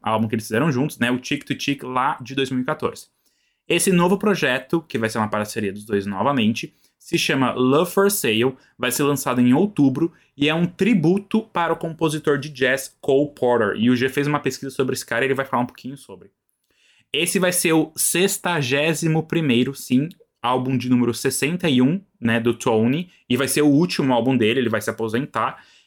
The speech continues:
e o sétimo álbum da Gaga. O projeto já tava planejado desde que o Tic to Tic foi lançado, ou seja, sete anos on the making, <laughs> e ele teve todas as suas gravações feitas entre dois mil e dezoito e dois mil e vinte.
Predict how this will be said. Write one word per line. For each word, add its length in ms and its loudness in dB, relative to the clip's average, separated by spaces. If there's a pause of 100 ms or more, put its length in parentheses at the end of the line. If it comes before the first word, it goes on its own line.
(100)
e 240 2
o 120 2
sétimo 560 -2
álbum 280 2
da 200 -2
Gaga. 440 -6 (320)
O 80 -2
projeto 440 0
já 180 -2
tava 240 -2
planejado 640 0
desde 560 2
que 100 2
o 60 2
Tic 240 -4
to 100 0
Tic 220 -6
foi 180 0
lançado, 460 0
ou 60 -6
seja, 340 -4
sete 380 -4
anos 500 0
on 160 2
the 100 4
making, 600 2 (420)
<laughs> 480 -20
e 80 0
ele 160 0
teve 220 0
todas 220 2
as 60 2
suas 140 0
gravações 680 0
feitas 440 -2
entre 320 0
dois 220 0
mil 160 2
e 40 0
dezoito 640 -2
e 120 -2
dois 260 -2
mil 160 -6
e 100 -8
vinte. 400 -8